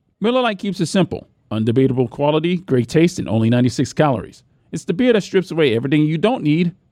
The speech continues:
and holds on to what matters most. A light beer that tastes like beer. You don't have to choose what's best. Miller Lite has great taste and is less filling.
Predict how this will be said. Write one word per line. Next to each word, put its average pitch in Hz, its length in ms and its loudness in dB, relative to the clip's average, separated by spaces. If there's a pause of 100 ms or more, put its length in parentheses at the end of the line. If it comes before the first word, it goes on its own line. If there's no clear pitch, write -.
and 92 80 -18
holds 107 200 -6
on 143 180 2
to 110 60 -2
what 101 220 -8
matters 120 300 0
most. - 340 -8 (140)
A 165 60 0
light 220 280 0
beer 190 320 0 (100)
that 120 200 -6
tastes - 500 -2 (160)
like 92 240 -12
beer. - 320 -8 (220)
You 170 160 0
don't 226 160 0
have 185 160 2
to 165 80 -6
choose 160 280 0
what's 117 140 0
best. - 440 -4 (220)
Miller 123 260 0
Lite 135 160 2
has 120 180 -2
great 135 180 0
taste 143 320 -2
and 208 220 0
is 123 120 -2
less 104 160 -6
filling. - 360 -10